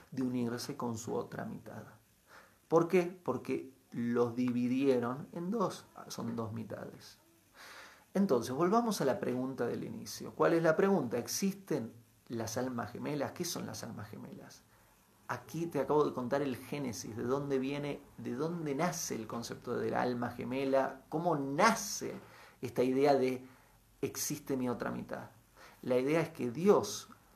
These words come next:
creó al ser humano único, a diferencia del resto de su creación de a pares, entonces cada uno ya conocía su individualidad, ya podía estar bien, eh, completo en sí mismo, pero al ser humano, al cre-, crearlo único y dividirlo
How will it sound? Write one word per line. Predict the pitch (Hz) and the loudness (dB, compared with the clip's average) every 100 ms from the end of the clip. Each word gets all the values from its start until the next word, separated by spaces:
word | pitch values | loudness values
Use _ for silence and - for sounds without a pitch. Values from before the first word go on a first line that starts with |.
| - | -4
creó | 135 127 139 | 2 8 10
al | 143 123 | 10 8
ser | - 147 131 | 2 2 4
humano | 135 131 123 123 - | 4 2 0 -4 2
único, | 196 160 117 101 120 | 2 4 0 -2 -2
a | |
diferencia | 120 110 123 143 123 127 | -2 -4 -4 -4 -4 -4
del | 113 | -2
resto | 156 151 | -2 -2
de | 131 | -4
su | 127 | -4
creación | - 120 113 135 135 | -6 -6 -4 -4 -2
de | 120 | 0
a | - | 4
pares, | 160 147 - | 4 4 0
entonces | 113 131 123 131 | -4 -4 -2 -4
cada | - 131 127 | 2 4 4
uno | 131 139 123 | 4 0 2
ya | 135 135 135 | 4 4 2
conocía | 120 110 107 - 190 147 | -4 -4 -6 -2 0 0
su | - | -4
individualidad, | 113 113 113 110 120 120 | -6 -4 -4 -2 -2 0
ya | 127 107 | -2 -4
podía | - 123 151 | 0 2 4
estar | 165 147 139 - | 4 4 2 0
bien, | 147 175 | 0 0
eh, | - - - - - | -4 -12 -16 -18 -16
completo | - 123 143 - 131 143 - - - - - | -8 -4 0 0 0 -4 -6 -20 -20 -14 -10
en | |
sí | 120 | -4
mismo, | 160 170 151 160 - - | -2 0 -2 -4 -10 0
pero | 131 | 4
al | 135 | 6
ser | 135 180 | 6 4
humano, | 185 180 123 | 8 6 6
al | 117 - | 0 -2
cre-, | 127 131 - | 0 0 2
crearlo | - 143 165 165 | 6 8 8 6
único | 151 127 117 123 - 127 | 6 2 -2 -4 -6 -6
y | 127 | -4
dividirlo | 127 131 160 185 127 113 113 | -2 0 2 2 2 0 -4